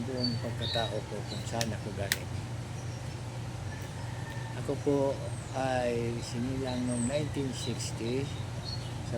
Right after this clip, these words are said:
Bantacan, Yubataan, Davao del Norte. Ako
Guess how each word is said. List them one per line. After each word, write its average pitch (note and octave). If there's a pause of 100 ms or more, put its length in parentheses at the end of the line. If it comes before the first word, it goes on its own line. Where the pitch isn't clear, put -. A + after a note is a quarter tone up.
Bantacan, C3
Yubataan, A#2+
Davao A#2+
del G#2+
Norte. - (2750)
Ako -